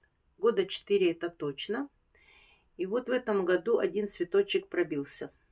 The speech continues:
к цветению. И я вам ее покажу. Просто увеличить у меня, наверное, не получится так, как я хочу. Но все ж таки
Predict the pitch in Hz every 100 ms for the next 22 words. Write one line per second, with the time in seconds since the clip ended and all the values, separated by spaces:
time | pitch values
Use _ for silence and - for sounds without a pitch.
0 | _ - - 165 180 - 269 233 190 185
1 | _ _ _ _ _ _ _ _ - -
2 | - - - _ _ _ _ _ _ _
3 | - 190 254 262 226 202 196 220 202 -
4 | 196 - 165 - _ - 180 - 202 -
5 | - 196 196 190 214 202 - - 185 175
6 | 180 170 165 160 160 165 165 175 214 285
7 | 277 - - - - 147 - 147 - 147
8 | 143 151 - - 139 - _ _ _ _
9 | _ _ _ - 247 269 - - 220 214
10 | - 180 -